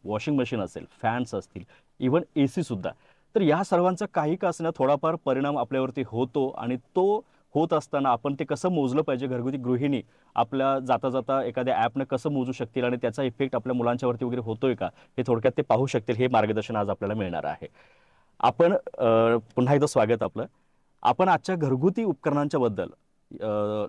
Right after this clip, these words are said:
इलेक्ट्रॉनिक वस्तू असतील किंवा इतर गोष्टींच्या बद्दल आपण त्याच्यापासून होणाऱ्या ध्वनी प्रदूषणावरती बोलणार आहोतच, परंतु मागच्या भागामध्ये आपण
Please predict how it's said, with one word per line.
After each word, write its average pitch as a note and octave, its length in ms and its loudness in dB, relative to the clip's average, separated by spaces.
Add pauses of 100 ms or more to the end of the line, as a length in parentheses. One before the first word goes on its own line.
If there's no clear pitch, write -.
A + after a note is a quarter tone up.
(100)
इलेक्ट्रॉनिक B2+ 480 0
वस्तू A#2 260 0
असतील A2+ 240 -4
किंवा B2 140 0
इतर A2+ 160 -2
गोष्टींच्या A2+ 380 -4
बद्दल A2+ 160 0
आपण A2+ 180 -4
त्याच्यापासून C#3+ 840 -4
होणाऱ्या C3+ 460 -2
ध्वनी C3+ 300 -4
प्रदूषणावरती C#3 580 0
बोलणार B2+ 320 2
आहोतच, G#2 400 -2
परंतु B2+ 340 -4
मागच्या C#3 340 0
भागामध्ये A#2 480 -4 (280)
आपण C3 320 0